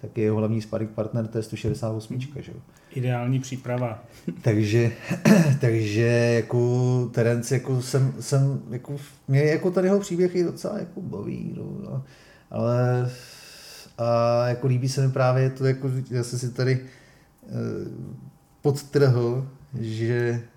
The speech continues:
Speaker 1: eh, o něm vlastně už ten, ten Minor říkal, že prostě je, je přizpůsobivý. Strašně přizpůsobivý. A já jsem se díval fakt jako na ty starší, starší videa, když jsem vlastně o něm psal poprvé, to bylo před Barncem.
Speaker 2: Hmm.
Speaker 1: Tak jsem, eh,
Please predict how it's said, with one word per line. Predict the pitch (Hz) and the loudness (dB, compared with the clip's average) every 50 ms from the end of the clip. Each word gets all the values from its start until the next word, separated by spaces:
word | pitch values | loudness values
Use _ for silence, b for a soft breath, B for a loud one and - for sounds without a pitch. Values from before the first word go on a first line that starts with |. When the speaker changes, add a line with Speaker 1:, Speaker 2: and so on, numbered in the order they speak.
| _ - | _ -12
Speaker 1:
eh, | 120 120 117 117 117 117 113 113 117 113 | -8 -6 -6 -4 -4 -2 -2 -2 -4 -4
o | 113 120 | -4 -2
něm | 117 123 123 | -2 0 0
vlastně | 123 120 120 - - 127 113 | 0 -2 -2 -4 -6 -8 -8
už | 123 120 - | -8 -8 -4
ten, | - 131 127 123 | -2 -2 0 0
ten | 123 135 127 123 | 0 0 0 0
Minor | 123 120 120 123 123 123 123 | 0 0 0 0 0 0 -2
říkal, | 117 113 - 123 120 123 117 | -2 -2 -2 -2 -2 -2 -2
že | 113 120 | -4 -4
prostě | 120 127 123 - - - 123 | -6 -8 -10 -10 -10 -8 -6
je, | 123 123 120 120 120 117 113 | -4 -2 -2 -2 -4 -4 -4
je | 123 123 | -4 -6
přizpůsobivý. | 123 - 113 - - 120 107 - - 92 95 95 92 85 - - b b b b _ | -6 -8 -10 -10 -8 -10 -10 -10 -10 -10 -10 -10 -10 -10 -12 -14 b b b b _
Strašně | - - - 113 113 - 135 | -14 -10 -8 -6 -4 -4 -4
přizpůsobivý. | 131 - 123 117 - - 113 - - 107 101 - | -4 -4 -6 -8 -10 -12 -12 -10 -6 -6 -4 -4
A | 101 | -4
já | 101 | -4
jsem | 101 - 127 | -4 -4 -4
se | 135 143 | -2 -2
díval | 135 131 127 123 131 131 | -2 -2 0 0 0 0
fakt | - - 127 - | -2 -4 -8 -10
jako | - - 143 | -8 -4 -4
na | 131 123 | -4 -2
ty | 123 135 | -4 -6
starší, | - - 127 120 123 - 139 135 135 B B B B B B | -6 -6 -6 -6 -4 -4 -6 -6 -6 B B B B B B
starší | - 127 - - - 147 | -6 -4 -4 -4 -2 -2
videa, | 135 123 113 117 117 113 | 0 0 2 2 2 0
když | 123 120 | 0 -2
jsem | - 131 131 | -2 -2 -2
vlastně | 127 123 127 - 135 | -2 -2 -2 -2 -2
o | 131 127 | -2 0
něm | 127 127 127 | 0 -2 -2
psal | - - 135 | -2 -4 -6
poprvé, | 135 - 123 117 - 123 123 123 127 123 127 | -6 -6 -8 -8 -6 -6 -6 -4 -6 -6 -6
to | - 120 | -6 -6
bylo | 120 123 127 123 123 | -6 -4 -4 -4 -4
před | 127 - 123 113 | -4 -6 -6 -6
Barncem. | 113 113 110 104 101 101 - - 101 98 104 | -4 -6 -6 -6 -6 -8 -10 -10 -10 -6 -2
Speaker 2:
Hmm. | 151 143 143 139 - - - - b b b b b b b b b b b b b b b _ _ - | -2 -2 -2 -2 -6 -12 -18 -20 b b b b b b b b b b b b b b b _ _ -8
Speaker 1:
Tak | - 107 107 104 104 - - | -6 -6 -4 -6 -8 -10 -14
jsem, | - - - 131 - 65 65 65 - 135 135 | -12 -6 -4 -2 0 0 0 0 2 2 2
eh, | 135 95 67 67 67 - 65 65 65 - 139 139 | 2 4 2 2 2 2 2 0 0 0 -2 -4